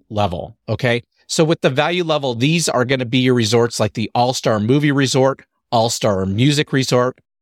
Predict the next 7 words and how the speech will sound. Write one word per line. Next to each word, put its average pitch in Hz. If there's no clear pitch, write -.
All-Star 110
Sports -
Resort, 110
Pop -
Century, 175
and 117
the 131